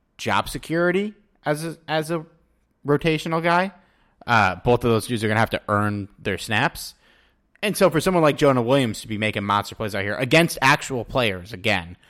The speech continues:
uh, to reiterate that, it's, it's, it's great to see, and it's encouraging with all these guys that they looked good. And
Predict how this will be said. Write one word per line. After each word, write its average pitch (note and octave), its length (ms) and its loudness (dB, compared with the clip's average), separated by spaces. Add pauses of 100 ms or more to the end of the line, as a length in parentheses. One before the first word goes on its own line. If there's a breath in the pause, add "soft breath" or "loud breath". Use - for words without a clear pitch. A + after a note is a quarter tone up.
(360 soft breath)
uh, F#2+ 260 0
to A#2 160 -6
reiterate A2 580 2
that, F#2 360 -4 (580 soft breath)
it's, - 340 -10
it's, - 380 -12
it's - 200 -12
great A#2 320 -2
to A2 60 -10
see, G2 260 -4
and F2 80 -8
it's - 120 -12
encouraging G#2 380 -6
with F#2+ 80 -6
all G2 160 0
these F#2+ 160 -8
guys F2+ 240 -6
that F2 160 -10
they F2+ 100 -6
looked F#2 260 -10
good. F#2+ 360 -8
And F2+ 340 -12